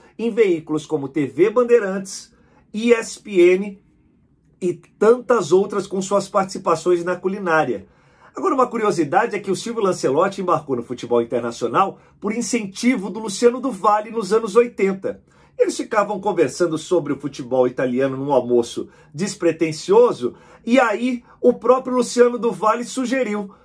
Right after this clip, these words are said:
pra que ele fosse o comentarista do campeonato italiano pela Band. Aliás, foi lá que ele emplacou uma dupla com o Silvio Luiz e ficou onze anos na Bandeirantes. Oito Copas no currículo, ele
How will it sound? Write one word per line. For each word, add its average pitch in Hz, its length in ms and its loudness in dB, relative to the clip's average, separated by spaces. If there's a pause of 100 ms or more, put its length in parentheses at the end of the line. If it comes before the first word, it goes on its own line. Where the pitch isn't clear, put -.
(140)
pra - 180 2
que - 120 -10
ele 226 680 -2
fosse 240 420 2
o 233 140 -2
comentarista 240 720 -2
do 196 120 -4
campeonato 202 520 -2
italiano 196 480 -2
pela 226 240 0
Band. 196 340 -2 (460)
Aliás, 175 640 0 (280)
foi 226 280 4
lá 190 340 0
que 247 140 -4
ele 233 120 -2
emplacou 220 560 0
uma 240 200 -2
dupla 208 580 -2 (180)
com 233 160 0
o 226 60 -2
Silvio 262 560 -2
Luiz 220 560 -4 (240)
e 196 80 0
ficou 196 580 2 (140)
onze 214 500 2
anos 208 320 -2
na 196 140 0
Bandeirantes. 185 800 -2 (400)
Oito 240 420 2
Copas 190 500 0
no 151 120 -6
currículo, 190 760 -6 (300)
ele 196 640 2